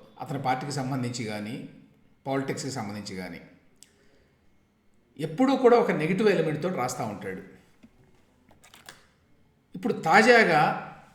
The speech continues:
జనసేన, టీడీపీ పొత్తులో ఉన్నాయి. ఆ పొత్తు గురించి నిన్న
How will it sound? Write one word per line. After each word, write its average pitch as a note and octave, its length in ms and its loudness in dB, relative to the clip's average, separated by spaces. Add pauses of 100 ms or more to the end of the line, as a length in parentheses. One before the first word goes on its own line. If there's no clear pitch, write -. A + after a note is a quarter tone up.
(1300)
జనసేన, A3 460 6
టీడీపీ F#3+ 380 2
పొత్తులో D3 360 0
ఉన్నాయి. A2 340 -6 (280)
ఆ E3+ 60 2
పొత్తు F3+ 280 0
గురించి F#3+ 380 4
నిన్న D3+ 360 -4